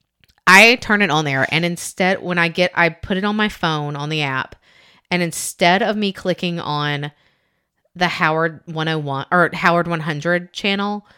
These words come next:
I clicked on the Dave Matthews channel, and I'm, I'm like, "Okay, I hear a Dave song," and I forgot which one it was that was playing, and it goes, it start, keeps going on and on, and I'm like,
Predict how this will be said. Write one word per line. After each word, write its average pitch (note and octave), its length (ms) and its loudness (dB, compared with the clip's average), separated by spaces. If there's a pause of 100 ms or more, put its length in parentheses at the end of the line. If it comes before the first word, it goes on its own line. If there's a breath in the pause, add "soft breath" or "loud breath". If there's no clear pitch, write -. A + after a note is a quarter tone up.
(340 soft breath)
I E3 120 -4
clicked - 460 -6
on F3 140 -6
the E3+ 100 -2
Dave D3 380 -6
Matthews C#3+ 500 -6
channel, G#3+ 320 -6
and E3 160 -4
I'm, E3 220 0 (100)
I'm F#3 140 -2
like, F3+ 160 -2
"Okay, F#3 400 2 (360 loud breath)
I G3 120 6
hear A#3+ 600 2 (400 soft breath)
a F#3 80 4
Dave B3 420 6
song," E3 280 4
and E3+ 80 2
I F#3 60 4
forgot G#3 300 4
which F#3 160 -4
one F#3 100 -4
it E3 60 -6
was E3 260 -4
that D3+ 140 -6
was D3+ 100 -8
playing, F#3+ 440 0
and D3 260 -4 (180)
it F#3+ 200 2
goes, F#3+ 280 6
it - 80 -6
start, - 260 0
keeps E3+ 240 -4
going F3 280 2
on F3 180 2
and F#3 100 2
on, F#3 140 2
and F3+ 120 2
I'm A#3+ 200 6
like, F3 280 0